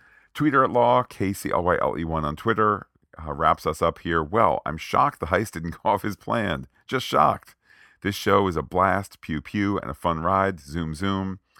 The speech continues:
That escape sequence was absolutely stunning. Doctor Quadpaw, really?" Laughing emoji. "Good episode for halfway point and looking forward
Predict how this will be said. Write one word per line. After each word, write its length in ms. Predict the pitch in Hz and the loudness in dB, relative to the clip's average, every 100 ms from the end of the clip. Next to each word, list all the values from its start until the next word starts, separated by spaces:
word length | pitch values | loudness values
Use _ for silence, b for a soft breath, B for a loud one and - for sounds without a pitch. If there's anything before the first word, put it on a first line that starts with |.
| b b b | b b b
That 160 | 82 95 | -4 -4
escape 400 | - 95 95 - | -4 -4 -6 -6
sequence 400 | 90 85 85 78 | -8 -6 -8 -8
was 140 | - - | -10 -8
absolutely 320 | - - 67 | -8 -10 -12
stunning. 500 | - 80 73 - - - | -6 -4 -4 -10 -16 2
Doctor 280 | 92 101 65 | 4 4 -2
Quadpaw, 720 | - 90 98 98 110 117 113 | 2 4 4 2 2 2 -2
really?" 600 | 80 82 95 113 123 135 139 _ | -6 -4 0 0 0 -4 -10 _
Laughing 320 | - 76 71 69 | -8 -8 -6 -8
emoji. 480 | 73 71 76 71 - b b | -6 -6 -8 -10 -12 b b
"Good 140 | 107 | -2
episode 320 | 110 - 104 85 | 0 0 -2 -2
for 100 | 73 | -2
halfway 360 | 78 - 87 | -2 -2 -6
point 300 | - 101 101 | -6 -8 -10
and 120 | - 73 | -12 -12
looking 220 | 80 71 | -12 -12
forward 480 | - 80 87 87 | -4 -2 0 -2